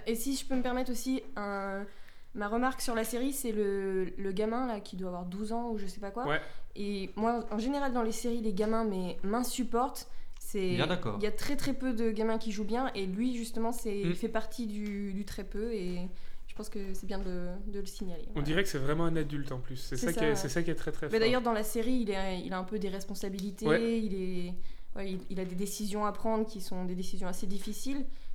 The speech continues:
Speaker 1: Donc il a un peu un personnage, pas d'adulte, parce que ça repose sur le fait qu'il, qu'il est un enfant, mais, euh, autant le, le personnage que l'acteur sont assez, euh, impressionnants, je trouve.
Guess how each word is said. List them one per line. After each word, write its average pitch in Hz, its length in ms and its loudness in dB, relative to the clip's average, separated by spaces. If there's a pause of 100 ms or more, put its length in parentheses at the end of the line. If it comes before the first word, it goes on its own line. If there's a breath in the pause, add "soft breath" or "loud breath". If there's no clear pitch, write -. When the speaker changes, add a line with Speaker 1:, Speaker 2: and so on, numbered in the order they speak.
(160)
Speaker 1:
Donc 180 180 0
il 185 100 -2
a 175 80 -2
un 214 80 0
peu 220 220 -2
un 196 80 0
personnage, 185 420 -6
pas 180 140 -4
d'adulte, 208 320 0
parce 175 180 -8
que - 80 -10 (400)
ça - 160 -6
repose 196 300 -6
sur 202 80 -8
le 196 80 -8
fait 202 120 -6
qu'il, 185 500 -4
qu'il 180 220 -4
est 214 60 2
un 202 120 -2
enfant, 185 340 -2 (340 loud breath)
mais, 226 220 2
euh, 196 260 0 (200)
autant 233 280 0
le, 220 300 2
le 202 140 -2
personnage 247 520 0
que 254 80 -4
l'acteur 240 440 -4
sont 208 200 -6
assez, 220 400 -2
euh, 202 220 -2 (140)
impressionnants, 202 420 -6
je 180 60 -8
trouve. 196 160 -6